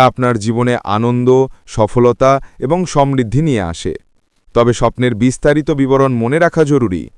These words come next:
কারণ প্রতিটি সূক্ষ্ম বিষয়ই স্বপ্নের সঠিক ব্যাখ্যায় সহায়তা করে। আপনার স্বপ্নে যদি এমন কোনো দৃশ্য আসে, তবে তা নিয়ে গভীরভাবে চিন্তা করুন। আপনার অবচেতন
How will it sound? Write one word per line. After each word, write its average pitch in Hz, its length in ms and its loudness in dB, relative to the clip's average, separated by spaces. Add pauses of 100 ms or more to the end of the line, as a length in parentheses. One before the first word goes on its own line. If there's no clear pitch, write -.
(280)
কারণ 156 300 2
প্রতিটি 165 500 -2
সূক্ষ্ম - 360 -6
বিষয়ই 151 460 0 (300)
স্বপ্নের 139 480 -2
সঠিক 139 460 0
ব্যাখ্যায় 117 420 -2
সহায়তা 110 500 -2
করে। 87 260 -2 (680)
আপনার 110 320 0
স্বপ্নে 117 440 -2
যদি 110 260 0 (200)
এমন 110 340 -2
কোনো 135 220 -2
দৃশ্য 123 380 -4
আসে, 113 340 4 (480)
তবে 135 200 4
তা 147 220 4
নিয়ে 185 200 -2
গভীরভাবে 156 640 2
চিন্তা 135 340 -2
করুন। 95 280 -2 (480)
আপনার 113 340 0 (100)
অবচেতন 139 540 0